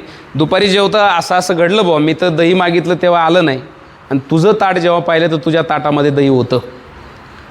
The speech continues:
मुलाला सुद्धा रडायला आलं. मुलाला कळलं की आपल्या पत्नीनं मला जन्म देणाऱ्या बापाला अजून स्वीकारलेलं नाही. डोकं लावलं,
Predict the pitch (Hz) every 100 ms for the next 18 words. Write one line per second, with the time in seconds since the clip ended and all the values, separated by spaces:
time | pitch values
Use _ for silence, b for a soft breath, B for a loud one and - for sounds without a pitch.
0 | - - - - - - - - - -
1 | - 135 165 196 226 208 190 175 165 151
2 | 135 123 117 - - - - 147 165 175
3 | 170 170 180 165 110 - - - - -
4 | - - 165 127 131 156 180 180 180 -
5 | 165 160 170 - - - - - 139 151
6 | 190 170 170 165 160 151 151 147 139 135
7 | 147 143 139 156 151 147 135 131 127 127
8 | 120 107 - - - - - - - -
9 | - - - - - - 139 165 165 202
10 | 175 151 143